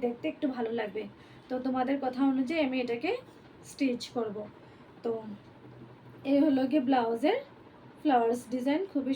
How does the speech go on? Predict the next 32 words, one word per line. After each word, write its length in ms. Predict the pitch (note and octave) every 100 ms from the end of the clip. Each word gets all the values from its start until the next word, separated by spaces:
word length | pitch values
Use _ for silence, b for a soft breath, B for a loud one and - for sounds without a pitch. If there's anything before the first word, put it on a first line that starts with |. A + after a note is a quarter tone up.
| C#4+
সুন্দর 240 | A#3+ A#3+ B3
একটি 120 | C#4 C4
লটকন। 460 | A3+ G#3+ - C#4+ G#4+ B4 B B B -
আর 80 | B3+ - D4+
এইভাবে 260 | D#4 E4 C#4+
দেখতে 180 | D#4 E4
পাচ্ছ 140 | D#4+ E4 C#4 D4
এই 80 | D4+
যে, 80 | E4 C#4 D4+
এই 60 | C#4+
যে 60 | E4 C#4+
ডিজাইন 220 | C#4 D4+ D4+
আমি 100 | D#4 D4+
তৈরি 180 | C#4 C#4+
করেছি, 300 | D4 C#4+ - F4 C#4
এখানেও 280 | D4 D4 D#4+
কিন্তু 160 | D#4+ C#4 D#4
আমি 160 | D4 A4+ C#5 B B -
এই 40 | C#4
যে 60 | C#4
এইভাবে 300 | B3 C4+ C#4 B4+ C5 - - -
খুব 100 | D4 D4
সুন্দর 240 | C4 C4 C4+
করে 100 | D#4 -
পাইপিং 280 | B3 A#3 C4
অ্যাটাচ 240 | B3+ C4 C4 C#4
করে 140 | B3+ A#3+
দিয়েছি। 300 | A#3 A3+ F4 G4
এই 60 | B3
যে 40 | B3
দেখতে 160 | A#3+ B3
পাচ্ছ 160 | A#3 A#3+